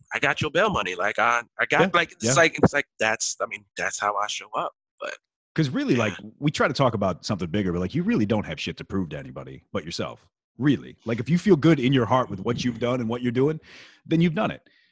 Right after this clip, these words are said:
Speaker 2: Like, it's, it's real easy to be like, "I understand. I wanna be in the photo op. I wanna write a post too. I wanna be tagged in the whatever." But, like, it's just,
Speaker 1: Yeah.
Speaker 2: you know, if, if I,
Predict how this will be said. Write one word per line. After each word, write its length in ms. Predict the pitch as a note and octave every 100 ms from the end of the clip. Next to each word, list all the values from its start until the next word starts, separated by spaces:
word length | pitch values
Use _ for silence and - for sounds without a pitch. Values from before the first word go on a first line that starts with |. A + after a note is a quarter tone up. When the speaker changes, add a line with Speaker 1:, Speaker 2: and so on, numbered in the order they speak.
| _ -
Speaker 2:
Like, 100 | G#2 A#2+
it's, 160 | G#2
it's 160 | C3+ B2+
real 220 | D#3 F3+
easy 180 | D#3 C3
to 80 | A2+
be 80 | F2+
like, 200 | E2+ -
"I 140 | A#2+
understand. 520 | A#2 A#2 G#2+ A2+ F#2 D#2+
I 80 |
wanna 220 | F#2+ G#2 F2+
be 100 | G2+
in 60 |
the 80 | G2
photo 320 | - F#2+ F2
op. 220 | D2+ C#2 -
I 100 | G2
wanna 300 | A2 G#2+ G2+
write 320 | F2+ F#2+ G2 G2
a 260 | F#2+ F#2
post 520 | - G#2+ G#2+ - - _
too. 380 | - G#2 E2 C#2
I 140 | F#2
wanna 220 | G#2+ A2 G#2+
be 220 | G2+ G2+
tagged 560 | - G#2 G#2 G#2 G#2
in 200 | G#2 G#2+
the 280 | G#2 G2+ G2+
whatever." 520 | F#2+ G2+ G#2+ G#2 D#2
But, 200 | D2+ G#2
like, 160 | A#2 A#2
it's 200 | B2+ -
just, 220 | - -
Speaker 1:
Yeah. 60 | -
Speaker 2:
you 100 | C3
know, 120 | B2 A2
if, 140 | A2 -
if 200 | A#2+ -
I, 100 | A#2